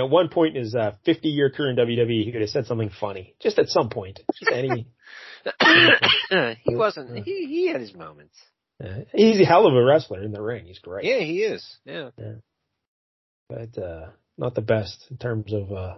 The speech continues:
Speaker 1: the mic work or whatever, but he was okay. He had a nice little run there at the end when, when he was kinda like a bad guy, you know? Thought he did all right.
Speaker 2: Yeah, Lance said, uh, he used to just come out to no music at the end.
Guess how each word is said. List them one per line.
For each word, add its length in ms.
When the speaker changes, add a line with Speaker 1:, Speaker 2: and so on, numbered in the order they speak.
Speaker 1:
the 80
mic 300
work 260
or 100
whatever, 360
but 240
he 120
was 160
okay. 320
He 80
had 120
a 60
nice 200
little 140
run 200
there 120
at 60
the 80
end 100
when, 120
when 180
he 100
was 140
kinda 220
like 140
a 40
bad 280
guy, 260
you 220
know? 160
Thought 120
he 60
did 140
all 120
right. 200
Speaker 2:
Yeah, 140
Lance 360
said, 400
uh, 300
he 220
used 200
to 100
just 220
come 160
out 200
to 100
no 340
music 420
at 80
the 160
end. 440